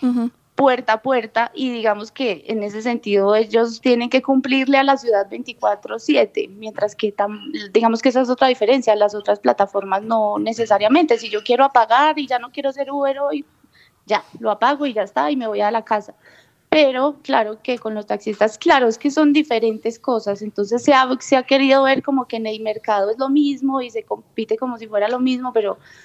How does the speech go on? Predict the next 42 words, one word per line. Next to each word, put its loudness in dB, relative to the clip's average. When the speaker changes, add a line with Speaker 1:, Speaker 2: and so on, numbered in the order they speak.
Speaker 2:
sí 2
hay 4
muchas -2
diferencias -4
en -2
ese -4
sentido. 4
Y 2
no, 4
y 2
es 2
lo 2
que 2
dicen 2
los 0
taxistas, -2
que 0
lo, 0
me -6
pa-, 0
me -6
ha 0
parecido -2
bonito. -2
Es 0
que 2
no 6
es 2
que 2
no 4
existan, 2
no 0
es -4
que 0
desaparezcan, 2
no, -2
todo, 0
para 2
todos -4
hay -2
trabajo, 0
pero -4